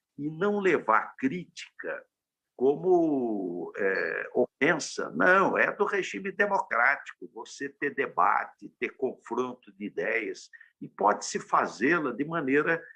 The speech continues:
é, respeitosa. E depois que é eleito, tem que tratar de governar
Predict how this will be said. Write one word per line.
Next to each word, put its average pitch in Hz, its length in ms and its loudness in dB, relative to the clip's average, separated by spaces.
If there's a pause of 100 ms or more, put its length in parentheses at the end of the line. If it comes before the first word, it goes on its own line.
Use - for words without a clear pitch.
(220)
é, 123 200 2
respeitosa. 123 1160 0 (460)
E 139 80 -4
depois 196 580 4
que - 120 2
é 123 120 8
eleito, 98 800 2 (380)
tem 165 160 -2
que - 180 -16
tratar 139 520 2
de 190 120 -12
governar 165 840 0